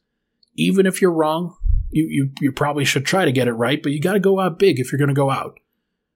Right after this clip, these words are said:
So Denver, they've gotta be willing to t-, take some chances here,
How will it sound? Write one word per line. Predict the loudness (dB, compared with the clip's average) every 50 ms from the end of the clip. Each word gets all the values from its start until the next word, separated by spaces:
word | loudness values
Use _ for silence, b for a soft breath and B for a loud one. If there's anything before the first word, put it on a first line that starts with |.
| _ -6
So | -2 0 0
Denver, | 2 2 0 0 2 2 2 2 0 0 -2 -6
they've | -6 -2
gotta | 0 0 2 4
be | 4 4
willing | 4 4 2 2 2 2
to | 0
t-, | -2 -2 -12 _ _ -4
take | 0 0 0 0
some | 0 0 0
chances | 0 0 -2 -2 -4 -8 -10 -8
here, | -10 -10 -12